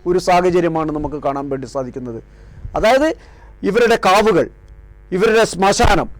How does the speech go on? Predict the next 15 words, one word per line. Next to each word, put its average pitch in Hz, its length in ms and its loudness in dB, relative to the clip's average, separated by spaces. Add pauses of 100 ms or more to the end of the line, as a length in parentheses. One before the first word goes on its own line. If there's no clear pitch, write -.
(600)
ഇവരുടെ 220 360 2
ക-, 196 680 4
കന്നുകാലി 233 440 4
മേയ്ക്കുന്ന 208 460 0
സ്ഥലം, 151 300 -2 (760)
അതുപോലെ 240 260 4
തന്നെ 233 200 2
കൃ-, 214 380 4
ദ-, 196 400 2
ദ-, 190 140 -2
പ-, 180 180 2
പാരമ്പര്യമായിട്ട് 214 840 2 (140)
കൃഷി 220 200 -2
ചെയ്യുന്ന 220 340 0
സ്ഥലം 160 320 -2